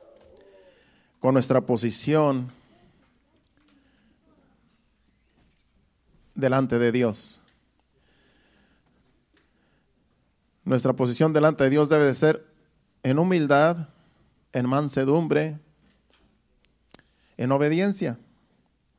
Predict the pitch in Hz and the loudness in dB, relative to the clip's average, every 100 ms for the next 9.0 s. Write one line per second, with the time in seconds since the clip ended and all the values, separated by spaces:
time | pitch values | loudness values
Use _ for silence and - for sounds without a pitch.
0 | - 131 165 151 160 156 131 120 110 113 | -8 0 2 2 0 0 -2 -2 -4 -2
1 | 151 160 - _ - 127 139 139 143 139 | -2 -4 -10 _ -6 -2 0 0 0 -2
2 | 160 143 - - 127 120 120 135 156 - | -2 -6 -10 -12 -4 -2 -2 -4 -6 -12
3 | 127 _ _ _ _ _ _ _ _ _ | -18 _ _ _ _ _ _ _ _ _
4 | _ _ _ _ _ _ _ _ _ _ | _ _ _ _ _ _ _ _ _ _
5 | _ 139 143 - 147 139 - 147 151 143 | _ -4 -4 0 0 0 0 0 2 2
6 | 123 104 - _ _ _ _ _ _ _ | 0 -4 -14 _ _ _ _ _ _ _
7 | _ 139 151 147 123 120 117 147 147 - | _ 0 2 0 0 -2 0 0 0 -4
8 | - 123 117 127 143 143 143 135 - - | -4 0 0 0 -2 -2 -8 -8 -12 -20